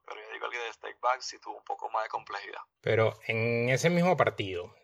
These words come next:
Speaker 2: recordémosle a la gente, semifinales del fiba Américas dos mil quince, Venezuela-Canadá, justo antes del entretiempo, clavas un triple ajustado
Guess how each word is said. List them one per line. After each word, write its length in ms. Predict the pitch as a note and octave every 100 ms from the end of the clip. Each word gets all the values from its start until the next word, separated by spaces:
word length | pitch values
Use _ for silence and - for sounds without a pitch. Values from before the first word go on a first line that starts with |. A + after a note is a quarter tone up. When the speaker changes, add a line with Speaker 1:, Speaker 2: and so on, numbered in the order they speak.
| -
Speaker 2:
recordémosle 640 | A2 G#2 G#2+ G#2 G2+ G#2+ B2+
a 40 |
la 120 | G#2+
gente, 300 | B2 C#3 D3+
semifinales 880 | C#3 A2+ G#2 G#2+ A2 A#2+ C#3+ - -
del 160 | A2 G2+
fiba 200 | A2 G#2+
Américas 400 | B2 C#3 C#3+ C#3
dos 100 | A#2
mil 160 | G#2+ A2
quince, 480 | D3 D#3+ - F3 -
Venezuela-Canadá, 920 | - G2+ F#2 G#2+ B2 B2+ C3 C#3 E3+ _ _ -
justo 340 | D#3 - F#3+
antes 260 | F#3 F3+ F3
del 140 | C#3+
entretiempo, 960 | A#2+ A2+ A2+ A2 D3 F3 F3+ - G3+ _ _
clavas 300 | - A#2 C3+
un 100 | D3+
triple 340 | D3 C#3+ D3 D3+
ajustado 680 | C#3+ A2 A#2+ A#2 D3 F3